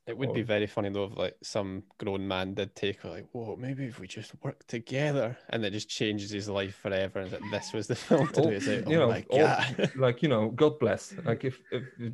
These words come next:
Speaker 2: know, if that's what it takes, you know, if, if you can watch it like a bunch of, bunch of, like, white supremacists, and then they'll be like,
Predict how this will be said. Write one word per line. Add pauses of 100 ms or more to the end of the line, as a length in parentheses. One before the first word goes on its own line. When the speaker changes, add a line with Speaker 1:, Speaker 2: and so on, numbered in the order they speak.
Speaker 2:
know,
if
that's
what
it
takes,
you
know,
if,
if
you
can
watch
it
like
a
bunch
of,
bunch
of,
like,
white
supremacists,
and
then
they'll
be
like,